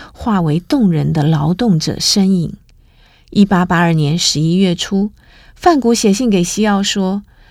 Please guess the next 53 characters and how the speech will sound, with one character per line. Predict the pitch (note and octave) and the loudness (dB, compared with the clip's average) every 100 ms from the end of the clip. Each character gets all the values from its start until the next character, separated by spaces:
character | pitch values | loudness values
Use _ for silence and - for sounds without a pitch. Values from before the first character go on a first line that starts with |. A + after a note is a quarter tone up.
| - | -8
：“我 | - G#3 | 0 2
又 | C#4+ | 0
在 | C#4 B3+ | 0 -4
画 | - A3 | -2 -4
水 | G3 E3+ E3+ | -4 -2 -4
彩， | G3+ G#3 - - _ - - - | -4 -8 -10 -16 _ -20 -16 0
描 | F#3 F#3 | 2 2
写 | B3+ G#3 | 0 0
的 | D#3 | 0
是 | F3+ G#3+ | -2 -4
矿 | - D4 A#3+ | -4 -6 -4
工 | A#3 A3 | -2 0
的 | F#3+ | -2
妻 | - - C#4 | -4 -6 -6
子 | - C#3 | -6 -6
在 | - G3+ | -2 -2
雪 | - B2+ | -2 -4
地 | - G3+ | 0 -2
中 | - F3+ F3 G3+ - - - | 0 -2 -2 -4 -14 -20 -4
背 | - D4+ | 2 4
负 | D4+ D#4 | 4 0
着 | G#3+ G3 | 0 -2
一 | - | -2
袋 | G#3 - C4+ | -2 -2 -2
袋 | G#3 G3+ | -2 -2
的 | D#3+ | 0
煤 | C#3 - | -2 -4
炭。” | - - - - _ _ _ _ _ _ _ _ _ - - | -6 -10 -12 -14 _ _ _ _ _ _ _ _ _ -20 -8
梵 | - D#4+ | -2 0
谷 | A#3+ G#3 | 2 2
对 | F#3 B3+ | 2 2
人 | G#3+ G3 A3+ | 4 4 4
物 | D4+ | 0
画 | B3 B3+ G#3+ | -2 -2 0
跟 | G#3 G#3 | 0 0
风 | G#3+ | 0
景 | F#3+ E3+ | 0 -2
画 | F3+ F#3 | -2 -2
的 | E3+ | -2
区 | - F3+ | -4 -6
分， | F3+ F3 E3+ | -4 -2 -2
在 | F3 F#3+ | -2 -4
这 | F#3 | -2
里 | E3 C#3 | -4 -6
可 | - F#3+ | -4 -6
以 | E3+ | -4
说 | - | -6
是 | E3+ E3+ | -6 -6
相 | - A#3 A3+ | -6 -6 -4
当 | A3 G#3 | -2 -2
的 | E3+ | -2
典 | D3+ G#2 - | -4 -10 -12
型。 | - | -16